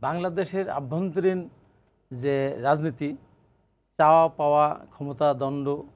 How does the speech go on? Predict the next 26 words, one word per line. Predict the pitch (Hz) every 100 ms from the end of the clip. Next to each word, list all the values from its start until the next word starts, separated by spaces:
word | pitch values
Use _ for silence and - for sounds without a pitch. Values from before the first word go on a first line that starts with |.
| _ _ -
এর | 156
বাইরে | 131 151 170
কিন্তু | 160 160 143
পার্শ্ববর্তী | 151 143 180 131 143
দেশের | 143 - 165 156 _ _ _ _ _ _ _ _ -
একটা | 117
ভূমিকা | 123 135 127
ছিল। | 120 113 - _ _ _ _ _ _ _ _ _ -
এটা | 143
খুবই | - - 190
বাস্তব, | 165 147 - 92 - _ _ _ _ _ _ _
যার | 117 139 151
পরিপ্রেক্ষিতেই | 160 127 123 160 180 147 143 _ _ _ _ _ _ _ -
দেখেন | 127 123
স্বাধীন | 143 160 160
বাংলাদেশে | 147 147 135 127
বঙ্গবন্ধু | 135 139 139 139
ফিরে | 135 135 131
আসার | 131 117
পর | 151 120 - _ _ _ _ _ _ _ _ _ _ -
বেশি | 165 202
দিন | 226
লাগে | 160 98
নাই, | 82 73 - _ _ _ _ _ _ _ _ _ _ _ _ _ _
ছাত্রলীগের | 165 - 175 165 143 - 214 160 139
ভিতরে | 143 - 151 151